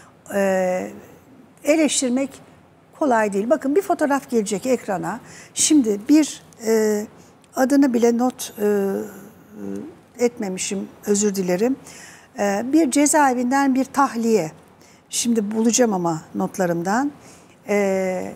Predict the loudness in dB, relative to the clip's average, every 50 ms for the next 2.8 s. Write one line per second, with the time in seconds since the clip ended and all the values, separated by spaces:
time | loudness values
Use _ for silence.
0 | -16 -18 -12 -4 -2 -2 0 0 -2 -2 0 0 0 -2 -2 -4 -6 -4 -2 -2
1 | -2 -2 -4 -6 -8 -10 -14 -20 -20 -20 -20 -20 -20 -20 _ -20 -20 -20 -6 -2
2 | 4 4 6 6 4 2 0 0 2 2 0 -2 -2 -2 -2 -2